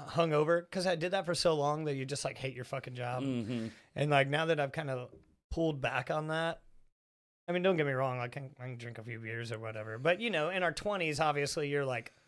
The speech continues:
Speaker 2: Dude.
Speaker 1: You're just
Speaker 2: He can put thirty down, wake up and be like, "Who's ready to go?"
Speaker 1: Yeah,
Speaker 2: Like, two
Speaker 1: dude.
Speaker 2: hours later.
Speaker 1: Yeah.
Speaker 2: You're good.
Speaker 1: And obviously, it definitely caught up, so it does not work that way anymore, but I've realized that, like, overall, like, my quality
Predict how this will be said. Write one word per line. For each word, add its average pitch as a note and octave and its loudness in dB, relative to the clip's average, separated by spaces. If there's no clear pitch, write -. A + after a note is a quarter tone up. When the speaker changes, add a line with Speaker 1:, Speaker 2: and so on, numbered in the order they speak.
Speaker 2:
Dude. G2+ -4
Speaker 1:
You're C4+ -4
just D#3 -2
Speaker 2:
He G3 -2
can C3+ -2
put - -4
thirty D3+ 2
down, D3 0
wake B2+ -2
up C#3 -2
and B2 -6
be B2 -4
like, G#2 -6
"Who's B2 -10
ready C3+ -6
to D#3+ -6
go?" C3+ 0
Speaker 1:
Yeah, C#4 10
Speaker 2:
Like, A#3+ 2
two F#3+ 2
Speaker 1:
dude. F3 10
Speaker 2:
hours D3 6
later. D3+ 4
Speaker 1:
Yeah. A#3+ 10
Speaker 2:
You're A#2+ -2
good. B2+ 2
Speaker 1:
And D#3 0
obviously, D3+ 4
it C#3 -4
definitely C#3 0
caught B2+ -4
up, A#2+ -4
so A#2+ -4
it A#2+ -6
does C3 -2
not C3 0
work B2 -4
that A#2 -4
way A#2+ 0
anymore, A#2 -4
but A#2 -4
I've C#3+ 2
realized D3+ 6
that, D3 -6
like, B2 -2
overall, D3+ 4
like, B2 -4
my A#2+ -4
quality C3+ -2